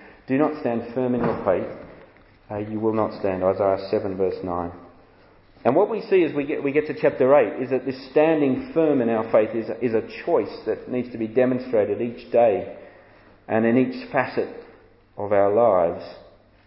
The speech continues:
And, uh, what our verses that we're looking at pick up is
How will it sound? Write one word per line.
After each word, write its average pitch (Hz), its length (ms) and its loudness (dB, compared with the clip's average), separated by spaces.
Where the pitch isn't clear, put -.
And, 110 240 4
uh, 123 80 6
what 151 200 4
our 131 240 4
verses 135 340 2
that 120 100 -2
we're 127 120 2
looking 120 260 0
at 101 160 -4
pick 120 140 -4
up 110 160 2
is 107 80 -4